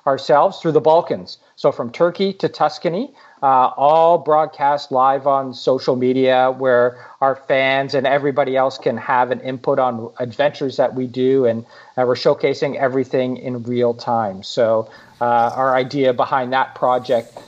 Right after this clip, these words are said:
is, um, is really just to showcase something that is, you know, a lot of shows out there that are, you know,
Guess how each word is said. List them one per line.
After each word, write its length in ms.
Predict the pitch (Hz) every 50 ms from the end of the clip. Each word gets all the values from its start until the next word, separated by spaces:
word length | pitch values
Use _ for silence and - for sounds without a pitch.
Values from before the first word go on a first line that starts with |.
| _ _
is, 320 | 135 120 113 110 104 -
um, 300 | 135 120 113 117 117 110 - -
is 200 | 139 123 117 113
really 560 | 117 139 185 220 208 170 151 139 135 135 - - - _ _
just 200 | - 165 156 -
to 80 | 156 135
showcase 640 | - - 156 151 147 - - 139 131 135 123 -
something 480 | - 151 147 139 - 151 135 135 131 131
that 280 | 135 127 123 - -
is, 320 | 139 131 127 127 123 120 131
you 80 | 139 131
know, 280 | 131 127 127 127 123 - 131 127 - _ 180 151 147 - -
a 100 | 160 135
lot 200 | 147 147 139 127
of 80 | 127
shows 320 | - - 156 143 147 135 147
out 180 | 135 135 131
there 180 | - 135 131 127
that 160 | 131 127 127
are, 280 | 127 127 123 123 127 -
you 80 | 139 131
know, 220 | 123 120 123 123